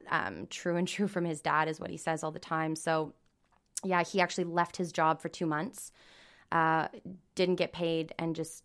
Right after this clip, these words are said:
created the studio. So I think watching him do that for me kept me kind of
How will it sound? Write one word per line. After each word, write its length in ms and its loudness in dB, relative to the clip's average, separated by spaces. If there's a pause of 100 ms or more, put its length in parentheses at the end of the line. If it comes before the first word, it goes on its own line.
(140)
created 300 -2
the 60 -10
studio. 360 -2
So 120 0
I 60 2
think 240 -2
watching 420 4
him 220 -2
do 160 -2
that 300 2
for 160 -2
me 400 -2 (720)
kept 340 0
me 380 6
kind 320 2
of 180 2